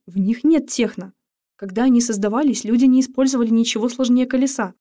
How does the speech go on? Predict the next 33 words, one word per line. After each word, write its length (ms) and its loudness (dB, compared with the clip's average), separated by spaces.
В 60 -20
те 140 -4
времена 340 4
ещё 220 0
не 100 4
было 180 0
открыто 360 -2
ни 280 2
электричество, 760 -2
ни 160 2
магнитное 560 2
поле, 460 -4
всё 220 -4
держалось 440 0
на 60 0
механике. 640 -2
А 160 -10
табакерка, 540 -4
которую 320 -2
мы 100 0
видели 240 -2
у 80 0
немецкого 480 -2
офицера, 560 -2
или 140 -2
он 180 0
не 140 0
такой 280 0
уж 140 -2
и 60 0
немецкий, 640 0
да 220 -2
неважно. 560 0